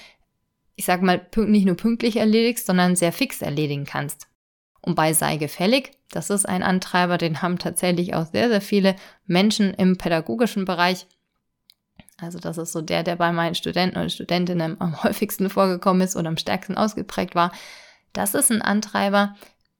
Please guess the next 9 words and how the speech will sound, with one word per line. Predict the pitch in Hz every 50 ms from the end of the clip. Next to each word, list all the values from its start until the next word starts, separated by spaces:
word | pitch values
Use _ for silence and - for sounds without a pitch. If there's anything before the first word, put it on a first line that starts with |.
| _ _ -
der | 190 175 156
heißt | 147 147 180 214 - -
im | 226 226
Prinzip, | 214 - 220 214 - 233 226 214
dass | - 180 175 -
ich | 208 185
mich | - 190 185 -
anpassen | - 254 277 254 - - 180 170 - - 156
kann | - - - 147 143